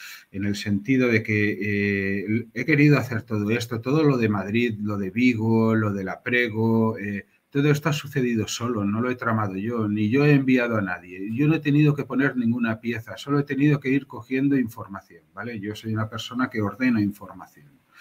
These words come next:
Entonces, a mí me iba llegando información por todos los lados y yo he dado voz a todos, ¿no? Y han podido venir todo el mundo. Eh, para ser del expediente Royuela no hay que ser de la disidencia. El, el expediente Royuela, eh,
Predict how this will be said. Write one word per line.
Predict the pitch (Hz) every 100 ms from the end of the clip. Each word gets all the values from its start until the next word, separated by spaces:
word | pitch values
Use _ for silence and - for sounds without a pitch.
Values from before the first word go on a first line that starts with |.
| - - -
Entonces, | 113 110 113
a | 117
mí | 131
me | 127
iba | 127 123
llegando | 123 123 120 127
información | 127 120 123 127 135 139 -
por | 120 110
todos | 113 104
los | 101 -
lados | 87 87 92
y | 107
yo | 110
he | 113
dado | 117 117
voz | 113 127 110
a | 113
todos, | 110 82 73 73 -
¿no? | 143 - _ _ _ _ - - _
Y | - 127
han | 113 113
podido | 117 113 113
venir | 110 110 110
todo | 110 98
el | 90
mundo. | 87 85 80 _ - - - - _ -
Eh, | 127 120 117 117 117 113 113 110
para | 117 113
ser | - 143
del | 151
expediente | 143 - 131 127 113
Royuela | 117 113 117 135
no | 120
hay | 120 120
que | 110
ser | - 123
de | 110
la | 101
disidencia. | 95 92 101 113 113 107
El, | 104
el | 107 110 113
expediente | 110 - 117 139 147
Royuela, | 143 127 135 151 156 - _ _ _ _ _ _
eh, | 127 117 113 113